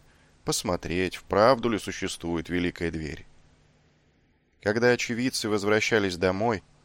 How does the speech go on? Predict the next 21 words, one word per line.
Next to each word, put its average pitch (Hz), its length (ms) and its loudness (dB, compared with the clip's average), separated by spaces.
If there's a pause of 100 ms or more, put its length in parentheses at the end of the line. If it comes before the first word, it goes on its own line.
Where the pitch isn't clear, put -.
(180)
и 98 80 0
рассказывали, 95 880 2 (160)
что - 220 -12
видели 80 360 -4
её 78 200 -2
воочию, 95 640 -4 (480)
смеялись 107 760 -2
над 90 180 -6
ними 85 200 -6
обычно 82 420 -6
все - 180 -10
вокруг. - 500 -14 (1600)
Лишь 127 280 -4
предательские 135 760 -2
царапины 87 600 -2
на 87 120 -6
пластине 85 500 -6
замка 90 500 -2 (320)
свидетельствуют, 95 1040 -6
что - 240 -6
кое-кто 117 920 -4